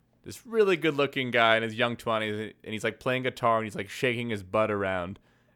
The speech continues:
And Louis C K tells Jimmy Fallon the story thirty years later. He was like, "There was no way I was gonna hire you. You were way too good-looking."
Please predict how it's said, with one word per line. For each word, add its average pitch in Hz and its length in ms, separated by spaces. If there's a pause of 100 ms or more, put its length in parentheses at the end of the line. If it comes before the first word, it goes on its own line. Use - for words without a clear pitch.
And 107 100
Louis 113 180
C 123 120
K 110 240
tells 151 360
Jimmy 131 200
Fallon 107 280
the 104 80
story 107 340
thirty 101 300
years 95 160
later. 139 260
He 107 80
was 101 140
like, 95 200 (280)
"There 117 100
was 107 160
no 113 180
way 104 200
I 87 60
was 90 140
gonna 87 200
hire 76 240
you. 64 200 (220)
You 104 80
were 113 80
way 120 180
too 120 140
good-looking." 104 640